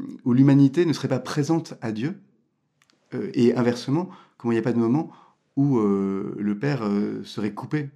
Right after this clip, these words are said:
euh, du Fils. Un, un troisième exemple, peut-être plus chez Balthazar, c'est de voir comment, pour lui, le fait que le Verbe devienne chair,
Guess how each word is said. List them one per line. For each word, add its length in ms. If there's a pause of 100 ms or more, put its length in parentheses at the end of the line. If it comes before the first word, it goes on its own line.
(320)
euh, 40
du 100
Fils. 280 (840)
Un, 240
un 100
troisième 380
exemple, 260
peut-être 320
plus 240
chez 160
Balthazar, 580 (360)
c'est 240
de 100
voir 220
comment, 400 (760)
pour 140
lui, 260
le 180
fait 200
que 140
le 280
Verbe 300
devienne 320
chair, 440